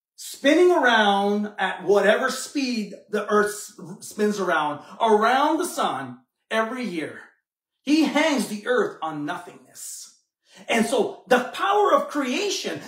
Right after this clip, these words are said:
how did he create? He spoke it into existence. That is power. Just be able to just speak something and boom, it happens. "Let there be light," and light appeared. "Let there be the heavens and the earth," and boom,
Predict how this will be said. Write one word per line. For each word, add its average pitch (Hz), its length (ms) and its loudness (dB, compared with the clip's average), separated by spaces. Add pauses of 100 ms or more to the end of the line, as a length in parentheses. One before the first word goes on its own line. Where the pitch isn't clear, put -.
(120)
how 403 320 0
did 370 120 6
he 349 140 6
create? 359 640 2
He 294 180 2
spoke - 540 2
it - 180 -8
into 208 300 -2
existence. - 800 -12 (300)
That 302 260 4
is 208 320 -4
power. - 640 0 (160)
Just - 220 -2
be 214 100 -4
able 247 240 2
to 202 140 -10
just - 320 0
speak 392 360 4
something 190 480 0 (160)
and 214 280 2 (180)
boom, - 460 4
it 185 120 -4
happens. 185 400 -2 (140)
"Let 285 380 4
there 320 140 4
be 339 120 2
light," 359 340 4 (200)
and 220 240 0
light 247 200 6
appeared. - 460 -2 (180)
"Let 285 320 4
there 339 200 -2
be 349 140 2
the 330 100 6
heavens 330 340 4
and 349 140 0
the 311 100 0
earth," 381 340 6
and - 220 -2
boom, 311 340 4